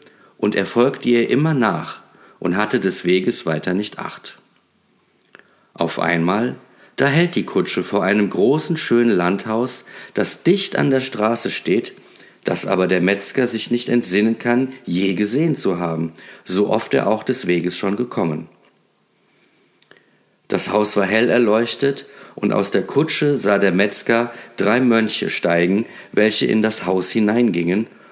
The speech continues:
und da er vermeinte, es sei das Haus ein Gasthaus,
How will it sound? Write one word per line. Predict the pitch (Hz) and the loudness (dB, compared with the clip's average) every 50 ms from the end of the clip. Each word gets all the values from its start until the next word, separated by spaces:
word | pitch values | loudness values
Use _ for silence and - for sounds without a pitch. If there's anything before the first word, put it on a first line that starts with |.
| - - - | -20 -14 -6
und | - 92 92 98 | -4 -2 0 2
da | 107 120 120 | 2 2 0
er | 113 101 | -2 -2
vermeinte, | - 107 95 90 90 90 92 107 117 120 - 147 151 160 160 156 - - - - - | 0 0 2 2 4 4 4 2 2 2 2 2 0 0 -2 -4 -10 -20 -18 -6 -2
es | 107 101 - - | -2 -2 2 2
sei | 113 104 101 | 2 2 4
das | 95 98 95 - | 2 0 0 0
Haus | 101 95 92 95 - | 2 2 2 2 0
ein | - 82 87 | -2 -4 0
Gasthaus, | - 131 175 - - - 95 90 82 101 120 - - - | 0 2 0 0 -2 -2 -2 0 0 0 0 -2 -4 -8